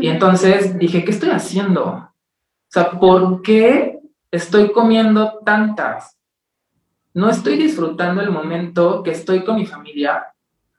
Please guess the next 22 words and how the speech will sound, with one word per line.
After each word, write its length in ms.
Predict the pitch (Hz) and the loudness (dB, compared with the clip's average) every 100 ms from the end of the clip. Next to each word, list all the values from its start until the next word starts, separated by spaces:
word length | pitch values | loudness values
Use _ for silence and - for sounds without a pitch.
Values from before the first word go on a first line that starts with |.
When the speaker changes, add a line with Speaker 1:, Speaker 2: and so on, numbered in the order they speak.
| _ | _
Speaker 2:
no 120 | 185 208 | -2 -2
estoy 260 | 214 277 | 0 2
disfrutando 880 | 285 - 170 156 185 180 180 185 185 | 2 2 -2 0 0 2 2 0 0
ni 140 | 185 | -2
Speaker 1:
Las 140 | 180 214 | -2 -2
Speaker 2:
siquiera 180 | 202 196 | -2 -4
el 60 | |
Speaker 1:
galletas. 20 | 175 | -2
Speaker 2:
sabor 640 | 151 151 175 208 - - _ _ _ _ _ _ | -2 0 -2 -2 -6 -14 _ _ _ _ _ _
de 240 | 180 180 175 | -8 -8 -4
cada 320 | 220 247 220 | -2 -2 -2
una". 460 | 247 262 131 123 - - | -6 -8 -12 -14 -20 -20
O 60 | |
sea, 160 | - 170 | -10 -6
las 200 | 165 165 | -4 -6
estaba 300 | 165 202 220 | -6 -6 -6
comiendo 280 | 196 180 185 | -6 -10 -10
como 140 | - | -4
Speaker 1:
Era 80 | 349 | -2
Speaker 2:
por 100 | 320 | 0
Speaker 1:
como 120 | 277 220 | 0 0
Speaker 2:
dinero. 200 | 165 185 | 0 -2